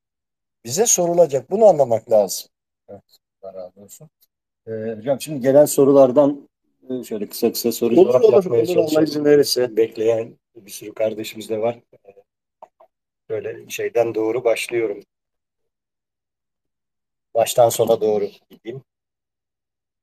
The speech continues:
Speaker 2: Ee, burada gıcık olmak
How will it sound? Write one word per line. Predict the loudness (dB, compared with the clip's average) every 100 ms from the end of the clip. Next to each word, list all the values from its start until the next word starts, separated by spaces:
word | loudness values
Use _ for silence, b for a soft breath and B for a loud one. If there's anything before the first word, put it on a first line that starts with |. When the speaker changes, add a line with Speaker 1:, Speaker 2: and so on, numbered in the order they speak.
| -12
Speaker 2:
Ee, | -8 -8 -10 -16
burada | -8 -8 -8 _ _ _ _ _ _ _ _ -20 _ _ _ _ _ -20 _
gıcık | -6 -4 2
olmak | 6 6 6 4 2